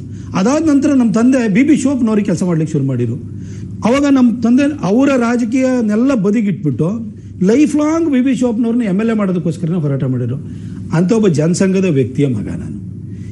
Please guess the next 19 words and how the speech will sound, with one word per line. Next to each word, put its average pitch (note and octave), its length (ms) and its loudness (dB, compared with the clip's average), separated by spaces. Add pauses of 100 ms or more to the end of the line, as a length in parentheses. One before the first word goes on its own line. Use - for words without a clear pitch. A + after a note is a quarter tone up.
(140)
ಈಗ C4 240 6
ಬಂದು A#3 340 2
ನನಗೆ G3+ 320 2
ಟಿಕೆಟ್ F#3 400 0
ತೆಗೈ F#3+ 200 4
ತಪ್ಪಿದೆ F3 380 2
ಅಂತ E3+ 200 0
ಹೇಳಿದ E3+ 340 2
ಕೂಡಲೇ D#3+ 540 0 (320)
ನಾನು G3+ 260 2
ಎಲ್ಲರ G3+ 300 2
ಥರನ F#3 280 -2
ರಚ್ಚೆ E3+ 440 0
ಹಿಡ್ಕೊಂಡು E3 680 0
ದಿನ E3 140 2
ಒಂದು G#3 280 0
ಹೇಳಿಕೆ E3+ 260 2
ಕೊಟ್ಕೊಂಡು D#3+ 420 -2
ಇರೋನಲ್ಲ. B2 400 -2